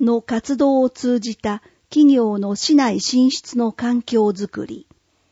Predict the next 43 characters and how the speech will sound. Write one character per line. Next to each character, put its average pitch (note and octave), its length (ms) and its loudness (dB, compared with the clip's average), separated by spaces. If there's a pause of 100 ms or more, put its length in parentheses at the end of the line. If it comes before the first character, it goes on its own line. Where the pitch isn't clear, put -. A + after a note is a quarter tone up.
(460)
テ B3+ 140 2
レ D4 160 2
ワ C#4+ 180 2
ー C4 40 -2
ク A3+ 140 -4
の G#3+ 140 -2
推 C4+ 260 -2
進 C4 320 0
な A#3+ 140 0
ど G3+ 120 -6
に G3+ 160 -8
取 G3+ 220 -4
り G3+ 60 -6
組 F#3+ 300 -4
み - 40 -6
ま - 160 -8
す。 - 320 -20 (1300)
方 C#4+ 300 -2
針 C4 300 0
二、 A3+ 480 0 (1080)
子 B3+ 140 0
育 D#4 320 -2
て G#3 160 0
し - 160 -4
や B3 140 2
す C#4 200 -6
い G#3 140 -2
ま G#3 160 -4
ち A3+ 120 -4
づ G3 180 -6
く F3+ 200 -14
り。 G#3+ 200 -18 (1080)
放 D4 240 0
課 D4 200 0
後 C4+ 160 6
児 A3+ 180 0
童 C#4+ 220 2
ク D4 100 -4
ラ C4 140 0
ブ F#3 120 -8
の F3+ 200 -4
充 G3 260 -4
実。 F3 460 -14